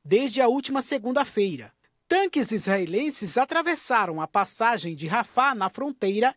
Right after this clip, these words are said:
entre Gaza e Egito na terça-feira, cortando uma rota de ajuda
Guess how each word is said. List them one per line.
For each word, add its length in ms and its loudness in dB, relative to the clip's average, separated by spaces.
entre 300 -4
Gaza 440 0
e 120 -2
Egito 520 -2
na 140 0
terça-feira, 760 0
cortando 680 0
uma 220 0
rota 480 2
de 120 -6
ajuda 560 -4